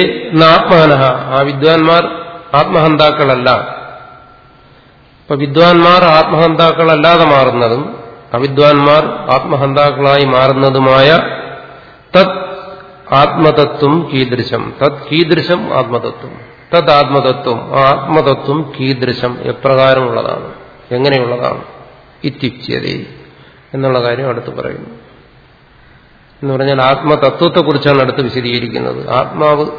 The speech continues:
എന്ന് പറയുന്നത് എന്താണ്, അതിന്റെ സ്വരൂപത്തെ എങ്ങനെ പറയാം?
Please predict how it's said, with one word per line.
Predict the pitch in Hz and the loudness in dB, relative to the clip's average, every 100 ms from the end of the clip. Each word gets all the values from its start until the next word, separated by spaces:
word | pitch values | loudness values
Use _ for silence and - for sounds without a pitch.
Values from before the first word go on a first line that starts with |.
| - | -10
എന്ന് | 135 | -6
പറയുന്നത് | 127 120 117 | -4 -4 -6
എന്താണ്, | 110 110 113 117 - - - - - - - - - - _ _ _ _ - | -6 -6 -8 -12 -20 -20 -20 -20 -20 -20 -20 -20 -20 -20 _ _ _ _ -4
അതിന്റെ | 143 147 151 | 0 2 2
സ്വരൂപത്തെ | - 151 160 156 156 | 2 2 4 4 4
എങ്ങനെ | 147 147 180 165 - - | 6 6 4 2 -2 -8
പറയാം? | 131 123 107 | -4 -2 -4